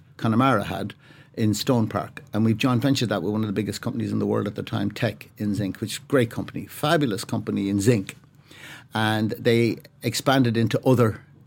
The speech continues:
um, areas such as shale oil and coal, and didn't do so well in that, to the extent that they, they didn't have the money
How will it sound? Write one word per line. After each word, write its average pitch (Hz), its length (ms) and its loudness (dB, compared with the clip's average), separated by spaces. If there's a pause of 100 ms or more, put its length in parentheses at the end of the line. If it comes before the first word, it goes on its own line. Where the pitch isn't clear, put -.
(960)
um, 98 500 -2 (120)
areas 110 440 4
such - 240 -2
as 101 80 -2
shale 113 360 4
oil 104 320 2
and 95 120 -2
coal, 117 380 4
and 104 260 -4 (120)
didn't 113 180 2
do 120 140 2
so 113 160 2
well 107 180 4
in 104 120 4
that, 101 220 0 (120)
to 113 80 -2
the 101 100 -2
extent 101 320 -2
that 110 180 -4
they, - 220 0 (300)
they 104 100 0
didn't 110 300 0
have 104 180 0
the 107 80 2
money 110 340 2